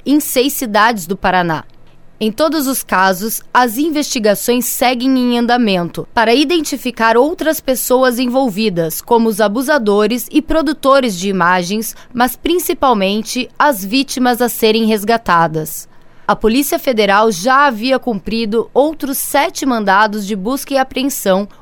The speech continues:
uma prisão preventiva e duas prisões em flagrante, desde o dia vinte e cinco de novembro, em dez cidades do estado. A Operação Olho na Rede tem o objetivo de identificar materiais relacionados à posse,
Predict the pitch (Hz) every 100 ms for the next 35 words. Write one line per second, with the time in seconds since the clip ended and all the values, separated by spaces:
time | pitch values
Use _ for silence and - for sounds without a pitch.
0 | - - 294 370 359 269 226 220 233 277
1 | 320 294 - - 208 202 226 - - 294
2 | 233 214 277 294 - - 214 202 208 240
3 | 240 294 277 233 233 220 - - - 208
4 | 226 180 247 202 185 202 185 262 339 302
5 | 285 294 240 277 285 196 196 196 202 240
6 | - 302 277 226 254 277 233 196 190 196
7 | 196 214 226 - 170 160 156 147 - -
8 | - - 214 214 233 208 185 277 302 320
9 | 294 220 196 175 185 202 214 254 254 277
10 | 254 254 247 - 208 208 185 202 233 190
11 | 247 294 320 285 247 214 220 226 214 208
12 | 190 180 175 190 180 - 180 170 170 170
13 | 254 - 196 185 - 226